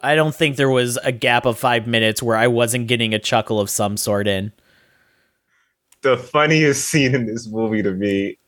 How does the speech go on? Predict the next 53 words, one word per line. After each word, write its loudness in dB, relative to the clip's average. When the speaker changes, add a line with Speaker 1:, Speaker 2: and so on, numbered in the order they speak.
Speaker 2:
Michael 2
Richards 0
is -10
tied 2
up, 2
and 2
the -6
guy 2
goes 0
in 2
there 0
and -4
says, -4
"Dude, -4
if -10
you 2
don't 0
shut 0
up, 0
we 2
are 4
going 2
to -4
cut -4
your -6
tongue -4
out." 0
And -4
behind 2
him, -6
he -6
sees -4
his, -4
his -4
mop. 0
Speaker 1:
Oh, 2
his 0
mop. 0
Speaker 2:
<laughs> -8
This -8
dude 2
just -8
gains 2
super -2
strength 0
<laughs> -4
and 0
just -4
runs 0
over -2
to -4
his -6
mop, 2